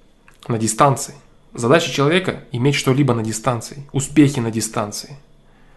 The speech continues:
Какое-то качество на дистанции. Понимаешь? Имеет ли счастье человек, занимающийся анонизмом? Имеет.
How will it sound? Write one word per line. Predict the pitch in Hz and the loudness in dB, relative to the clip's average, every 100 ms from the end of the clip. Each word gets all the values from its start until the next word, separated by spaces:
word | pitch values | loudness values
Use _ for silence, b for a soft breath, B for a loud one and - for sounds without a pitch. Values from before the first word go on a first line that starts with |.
| b b b - _ - _ - | b b b -20 _ -20 _ -8
Какое-то | 143 151 143 139 | 0 6 6 4
качество | - 143 139 135 120 | 0 0 0 -6 -6
на | 113 | -6
дистанции. | 113 - 113 104 - - - - - | -6 -8 -10 -10 -12 -16 -20 -20 -16
Понимаешь? | 104 135 147 - - - - b b b b b b b b b - - - | -10 -8 -10 -14 -20 -20 -20 b b b b b b b b b -20 -12 0
Имеет | 131 208 254 | 4 4 4
ли | 139 | 0
счастье | - 170 - | 2 2 0
человек, | - 135 131 175 - | -2 2 4 2 0
занимающийся | 127 123 131 127 120 117 | 0 2 4 4 2 -2
анонизмом? | 110 120 123 110 110 - - - - | 0 2 2 0 -6 -14 -20 -20 -14
Имеет. | 120 110 107 101 | -6 -4 -4 -6